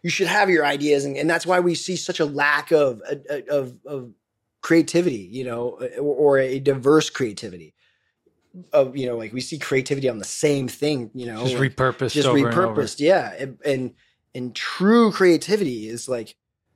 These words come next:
Speaker 1: you have to really kind of, like, think, you know, and, and I, I feel that it's so strange that that's become such a bastardized thing to, to stop and think, because if you, then if you start to scale that,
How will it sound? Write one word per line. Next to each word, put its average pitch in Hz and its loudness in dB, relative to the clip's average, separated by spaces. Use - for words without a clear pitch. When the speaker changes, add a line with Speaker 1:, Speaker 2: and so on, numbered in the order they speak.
Speaker 1:
you 143 0
have 185 0
to 220 0
really 165 4
kind 170 2
of, 151 2
like, 165 4
think, - -4
you 139 0
know, 131 -2
and, 127 -6
and 120 -8
I, - -10
I 113 -10
feel 156 4
that 135 2
it's 110 -10
so 165 0
strange 151 -2
that 113 -12
that's 113 -10
become 120 -12
such 120 -12
a 123 -8
bastardized 101 -10
thing 120 -6
to, 98 -12
to 98 -12
stop 117 -6
and 107 -12
think, 156 2
because 143 0
if 139 -4
you, 143 -4
then 135 0
if 127 -8
you 135 -6
start 143 2
to 127 -10
scale 202 4
that, 107 -8